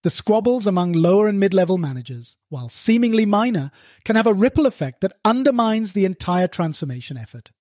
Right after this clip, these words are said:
Our job is to cut through this noise and keep the organization focused on the bigger picture. These managers are often the bridge between the strategic vision of senior leadership and the operational reality of frontline employees.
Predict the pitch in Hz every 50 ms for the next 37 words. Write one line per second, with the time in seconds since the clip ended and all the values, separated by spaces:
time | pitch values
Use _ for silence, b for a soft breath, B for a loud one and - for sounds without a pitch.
0 | _ _ _ - 226 285 359 320 254 240 233 214 226 202 180 - - - 160 -
1 | - - - 202 202 - - - - 190 196 196 175 180 170 - - 170 160 160
2 | 156 151 151 147 135 156 151 - - 175 180 180 170 170 170 160 170 160 156 139
3 | 160 151 - - 156 139 - - - - 180 190 - - 160 135 - 147 135 135
4 | 135 127 135 151 143 139 - - 117 - - - 120 104 98 _ _ _ _ _
5 | _ _ _ _ _ _ _ _ _ _ _ _ _ _ _ _ - 165 226 277
6 | 311 277 240 226 202 196 196 185 160 170 160 143 170 160 175 190 180 - 214 190
7 | 185 185 156 131 - 160 175 196 226 196 160 - - 147 - - 170 156 151 147
8 | 135 - - 170 147 - - - - 208 220 190 190 214 208 - 151 151 170 165
9 | 143 160 156 147 131 - - - 180 180 180 180 175 165 156 165 175 165 156 -
10 | - 147 143 147 - B B B B B B B 156 156 170 175 185 190 - 190
11 | 175 175 180 170 - 180 165 160 156 160 165 170 170 170 180 185 180 160 - 156
12 | 139 135 - - - 151 147 151 160 147 143 143 147 147 135 - - 151 147 151
13 | 165 170 147 120 110 - -